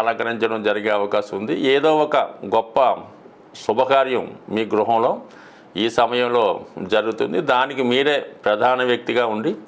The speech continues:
అన్నీ దగ్గరుండి నిర్వహించే అవకాశాలు ఉంటాయి. ఈ సమయంలో మీరు గొప్పవారిని ఆహ్వానించి వారిని తగు విధంగా సత్కరించడం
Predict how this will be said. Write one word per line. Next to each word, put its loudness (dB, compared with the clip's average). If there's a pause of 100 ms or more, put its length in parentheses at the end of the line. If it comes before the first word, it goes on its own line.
(500)
అన్నీ -2 (140)
దగ్గరుండి 0 (540)
నిర్వహించే 0
అవకాశాలు 0
ఉంటాయి. -2 (800)
ఈ 0 (400)
సమయంలో 2
మీరు 2
గొప్పవారిని 2 (360)
ఆహ్వానించి 0 (500)
వారిని 2
తగు 0
విధంగా 2 (240)
సత్కరించడం -2